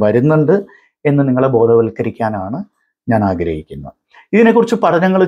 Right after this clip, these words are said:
ചെയ്തിട്ടുണ്ട്, ഒരുപാട് പഠനങ്ങൾ വന്നിട്ടുണ്ട്. അപ്പോ പഠനവിധേയമാക്കിയ ഒരു ഇൻസുലിൻ തന്നെയാണിത്, no doubt about that. ആഹ്,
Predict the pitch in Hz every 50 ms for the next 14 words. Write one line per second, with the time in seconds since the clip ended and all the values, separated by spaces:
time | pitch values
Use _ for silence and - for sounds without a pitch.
0 | - 165 151 143 160 156 151 147 135 127 127 131 151 170 175 180 185 196 214 220
1 | 233 226 190 165 147 143 139 131 131 127 123 117 113 107 104 104 101 - - 92
2 | 82 82 _ _ _ _ _ _ _ _ _ 151 151 180 170 151 160 - - _
3 | _ _ _ - 151 143 156 175 190 180 180 151 175 180 190 202 196 170 160 165
4 | 165 - - 214 226 240 233 - - 202 202 208 175 165 151 - 185 175 180 175
5 | 170 156 147 151 147 135 123 117 107 113 151 170 - - _ _ _ _ _ _
6 | 147 147 151 156 127 135 135 147 165 160 180 147 131 127 120 113 107 113 123 139
7 | - - - _ _ _ _ _ _ _ _ 147 143 143 143 143